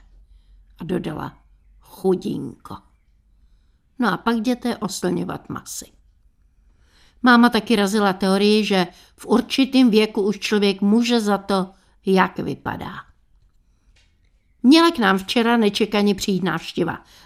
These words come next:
V lednici vymeteno, i poslala jsem svého přítele nakoupit a povídám:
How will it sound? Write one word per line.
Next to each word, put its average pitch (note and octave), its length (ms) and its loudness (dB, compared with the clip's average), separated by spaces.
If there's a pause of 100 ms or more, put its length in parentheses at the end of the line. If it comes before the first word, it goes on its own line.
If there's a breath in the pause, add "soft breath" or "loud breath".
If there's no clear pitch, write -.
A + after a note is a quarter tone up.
V - 40 -2
lednici F#3+ 460 2
vymeteno, A#3 640 2 (320 loud breath)
i G3 80 2
poslala A3 440 0
jsem A3 180 -4
svého G3 280 0
přítele F#3 460 -2
nakoupit F#3+ 640 0
a - 40 -20
povídám: F#3 560 0